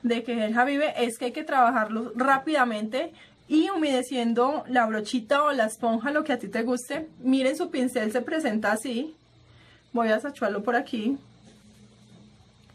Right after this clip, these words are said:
Miren, chicas, como pueden ver, no es un morado muy, muy oscuro.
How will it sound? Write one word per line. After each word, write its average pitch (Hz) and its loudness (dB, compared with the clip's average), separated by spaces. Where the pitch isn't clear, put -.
Miren, 240 0
chicas, 277 -2
como 285 4
pueden 311 4
ver, 381 2
no 254 4
es 262 -2
un 294 -6
morado 285 4
muy, 254 2
muy 247 2
oscuro. 254 0